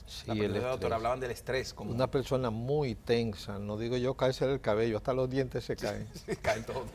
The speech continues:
Speaker 1: O sea que, o sea que, eh, y la gente es difícil. La, a la gente es difícil de
Speaker 2: Creo que se le cae
Speaker 1: de,
Speaker 2: hasta los
Speaker 1: de,
Speaker 2: dientes.
Speaker 1: no, todo, todo, se cae. La cuestión es que, en ese sentido, manejar el estrés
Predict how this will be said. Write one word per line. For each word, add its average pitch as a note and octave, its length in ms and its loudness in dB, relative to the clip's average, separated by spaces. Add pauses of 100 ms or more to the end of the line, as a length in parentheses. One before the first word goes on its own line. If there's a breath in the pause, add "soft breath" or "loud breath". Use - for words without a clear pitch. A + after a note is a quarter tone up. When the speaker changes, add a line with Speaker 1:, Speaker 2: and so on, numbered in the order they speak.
Speaker 1:
O - 40 -2
sea - 180 -2
que, - 760 -4
o C3 280 6
sea C#3 220 2
que, A2 240 8 (880)
eh, B2 180 2 (340)
y C3+ 140 4
la D#3+ 200 10
gente E3+ 300 8
es D#3 80 4
difícil. D#3 640 2 (560 loud breath)
La, B2+ 180 4 (160)
a B2+ 100 6
la D#3+ 140 2
gente F3 300 -2
es E3+ 60 -2
difícil E3 540 -2 (120)
de A2 320 4
Speaker 2:
Creo B2+ 180 2
que D3+ 60 2
se D3 80 0
le C#3+ 100 2
cae D3+ 220 2
Speaker 1:
de, C#3 120 0
Speaker 2:
hasta C3+ 180 -2
los A#2 120 6
Speaker 1:
de, - 60 0
Speaker 2:
dientes. F#3+ 260 -2
Speaker 1:
no, C3+ 160 -2
todo, C3+ 380 6
todo, B2 320 2 (160)
se G#2 100 -4
cae. B2 300 4 (680 loud breath)
La C3+ 160 2
cuestión E3 400 4
es F3 100 6
que, D#3+ 120 10 (640 loud breath)
en B2 200 4
ese E3 220 4
sentido, A#2+ 680 0 (580 loud breath)
manejar B2+ 540 0
el D#3+ 140 2
estrés A2+ 460 2